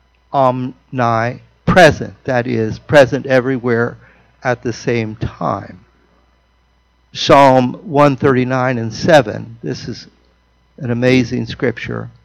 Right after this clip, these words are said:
I love to read it. "Whither shall I go from thy spirit? Whither shall I flee from thy presence? If I ascend up into heaven, and thou, thou art there. If I make my bed in hell,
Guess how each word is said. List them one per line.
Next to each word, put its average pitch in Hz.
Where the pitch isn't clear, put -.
I 113
love 113
to 120
read 117
it. 110
"Whither 151
shall 135
I 127
go 120
from 117
thy 117
spirit? 123
Whither 139
shall 135
I 135
flee 135
from 120
thy 113
presence? 127
If 131
I 131
ascend 135
up 135
into 131
heaven, 135
and 131
thou, 131
thou 151
art 117
there. 113
If 131
I 120
make 131
my 127
bed 135
in 117
hell, 117